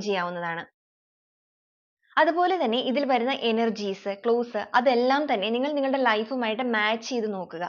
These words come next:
നിങ്ങൾക്ക് അങ്ങനെ മാച്ച് ചെയ്ത് നോക്കുമ്പോൾ പോസിറ്റീവ് ആണ് എന്ന്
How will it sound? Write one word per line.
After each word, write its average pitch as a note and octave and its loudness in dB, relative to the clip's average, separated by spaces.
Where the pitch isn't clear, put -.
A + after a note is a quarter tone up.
നിങ്ങൾക്ക് F#4+ 0
അങ്ങനെ D#4 0
മാച്ച് B3 0
ചെയ്ത് C4+ 0
നോക്കുമ്പോൾ G#3 -4
പോസിറ്റീവ് C#4 2
ആണ് C4+ 2
എന്ന് A#3+ 0